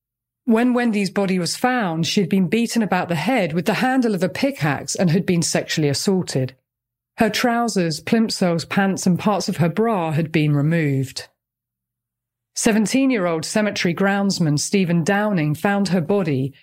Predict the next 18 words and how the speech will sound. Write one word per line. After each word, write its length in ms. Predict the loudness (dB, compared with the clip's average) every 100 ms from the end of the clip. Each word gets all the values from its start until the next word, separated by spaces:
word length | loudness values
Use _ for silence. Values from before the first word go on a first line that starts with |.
| _ -2
and 100 | 0
was 140 | 2 0
arrested 640 | 0 0 -2 -2 -2 -4 _ -2
and 140 | 0
convicted 640 | 2 2 0 -2 -4 -4 -4
for 160 | -4
her 160 | 0 0
murder. 560 | 0 0 -2 -4 -8 -12 _ _ _ _ _ _ _ _ _ _ -2
Despite 380 | -2 2 0 0
having 280 | 0 2
learning 380 | 2 0 0 0
difficulties 800 | 0 -2 -4 -2 -2 0 -2 0
and 80 | 0
a 60 | 0
reading 440 | 0 0 -2 -2
age 300 | -2 -2 -2
of 120 | -2
eleven, 600 | 0 0 0 0 -2 -2